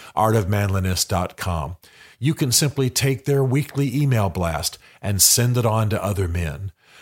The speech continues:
Uh, you can buy books by John Eldredge and, uh, by me. Yeah, my book, Mansfield's Book of Manly Men and,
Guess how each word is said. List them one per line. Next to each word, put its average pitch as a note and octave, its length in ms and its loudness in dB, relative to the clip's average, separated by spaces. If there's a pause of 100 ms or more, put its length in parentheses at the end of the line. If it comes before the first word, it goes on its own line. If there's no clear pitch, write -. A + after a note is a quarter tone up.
(100)
Uh, G#2+ 260 0
you A2+ 200 0
can C#3 260 0
buy C3 240 2
books A#2+ 500 0
by A2 320 0
John A2+ 540 0 (100)
Eldredge E2 720 -2
and, F2+ 220 -6 (240)
uh, G2+ 220 -2
by A#2 360 0
me. C3 200 2
Yeah, G2+ 400 2
my G2+ 260 0
book, A#2 280 0
Mansfield's G#2 560 -2
Book G#2+ 220 -2
of F#2 120 -2
Manly G#2 320 0
Men G#2+ 380 0
and, D2+ 140 -4